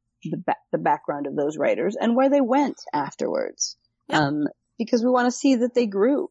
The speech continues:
Speaker 1: Um, we, that's everybody's job, is to grow and do better as we get older and, and be better at all the things between our, our careers, whether that's writing or acting, and our,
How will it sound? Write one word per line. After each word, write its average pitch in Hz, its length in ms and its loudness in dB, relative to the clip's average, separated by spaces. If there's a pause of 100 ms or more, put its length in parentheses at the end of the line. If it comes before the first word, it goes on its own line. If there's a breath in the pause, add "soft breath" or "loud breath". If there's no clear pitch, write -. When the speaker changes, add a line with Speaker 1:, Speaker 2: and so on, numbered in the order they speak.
(640 loud breath)
Speaker 1:
Um, - 320 -18
we, 196 360 -2 (160)
that's 170 340 -2
everybody's 202 400 0
job, 127 280 -2
is - 140 -8
to 160 80 -4
grow - 440 0
and 175 100 -6
do 156 100 0
better 160 380 0 (120)
as 165 120 -6
we - 80 -2
get 156 120 0
older 123 320 2
and, 240 360 4 (100)
and 160 320 2
be 151 120 6
better 156 340 2
at - 60 -2
all 226 200 4
the 208 140 -4
things - 540 -6 (260)
between 151 540 2 (100)
our, 147 240 0 (200)
our 143 80 -2
careers, 190 500 4
whether 170 180 2
that's 160 220 -2
writing 160 300 0
or 143 60 -4
acting, 180 460 0
and 196 260 2
our, 208 400 2